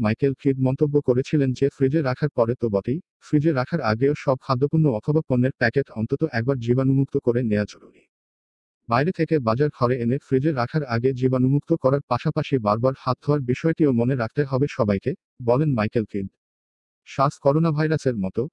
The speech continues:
ফ্রিজে রাখা খাদ্যপণ্যের গায়ে বা প্যাকেটে নোভেল করোনা ভাইরাস লেগে থাকলে তা সপ্তাহ চারেক বেঁচে থাকতে পারে বলে মনে করেন অনেক বিশেষজ্ঞ। তাই বাজার করার পর পণ্য ফ্রিজে রাখার আগে ও ফ্রিজ থেকে বের করার পর তা জীবাণুমুক্ত করার ব্যাপারে জোর দিচ্ছেন বিশেষজ্ঞরা।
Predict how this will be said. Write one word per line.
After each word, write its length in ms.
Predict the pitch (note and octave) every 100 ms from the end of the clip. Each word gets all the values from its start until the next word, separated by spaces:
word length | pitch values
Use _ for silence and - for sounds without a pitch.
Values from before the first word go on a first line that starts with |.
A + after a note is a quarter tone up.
| _
ফ্রিজে 320 | - C#3 D#3+
রাখা 240 | C3 B2+ E3+
খাদ্যপণ্যের 580 | C3+ A#2+ C#3+ D#3+ D3+
গায়ে 180 | A#2 A#2
বা 160 | B2+ B2
প্যাকেটে 380 | B2+ A#2+ D3+ D3
নোভেল 280 | A#2+ C3+
করোনা 320 | C#3+ A2+ C3 C#3+
ভাইরাস 300 | D3 D#3+ -
লেগে 220 | C3 B2
থাকলে 280 | C3 A2+ B2 -
তা 100 | B2+
সপ্তাহ 380 | - B2 B2 D3
চারেক 260 | - A2+ C3+
বেঁচে 240 | A#2 A2 C#3+
থাকতে 260 | - - D3+
পারে 200 | A2+ C3+
বলে 240 | C3 A#2
মনে 240 | C#3+ A#2 C#3+
করেন 300 | - A2+ D3
অনেক 260 | G#2+ A2 F#2+
বিশেষজ্ঞ। 500 | - - G2 F#2+ - _ _ _ _ _ _ _ -
তাই 180 | C#3
বাজার 280 | D#3 D3+ D3+
করার 260 | - A#2+ A#2 -
পর 120 | A#2+ -
পণ্য 220 | C3 D3+
ফ্রিজে 320 | E3+ C3 B2+
রাখার 280 | C3+ A#2+ D3
আগে 300 | A2 A2 C#3+
ও 120 | C#3+ B2
ফ্রিজ 220 | - C3 -
থেকে 220 | C#3+ D3+
বের 180 | A#2 A#2
করার 240 | - A#2 -
পর 120 | A#2+ -
তা 120 | A2+
জীবাণুমুক্ত 540 | A2 A#2 C3 D3+ -
করার 280 | D#3 B2 A#2+
ব্যাপারে 360 | A#2 G#2 A2 B2+ -
জোর 160 | A#2+
দিচ্ছেন 360 | A2+ - C#3 A#2+
বিশেষজ্ঞরা। 600 | G2+ G#2 - G2+ -